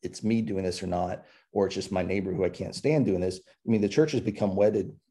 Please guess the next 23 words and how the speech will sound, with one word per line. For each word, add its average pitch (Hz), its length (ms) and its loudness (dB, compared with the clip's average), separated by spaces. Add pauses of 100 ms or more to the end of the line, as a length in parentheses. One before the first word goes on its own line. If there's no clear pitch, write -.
(140)
to 92 520 -4 (100)
bigotry 101 680 -2 (120)
and - 360 -6 (320)
racism, 82 640 -4 (800)
um, - 420 -6 (180)
marginalization, 113 720 0
oppression. 87 580 -2
I - 20 -4
mean, 101 220 -4 (220)
everything 127 380 2
that 98 140 4
is 92 100 -6
antichrist, 98 720 -4
the - 80 -10
church 110 320 -4
has, - 280 -4 (920)
large 120 320 8
proportions - 560 0
of - 100 -6
the - 60 -10
church, - 320 -6
at - 80 -6
least, - 220 -6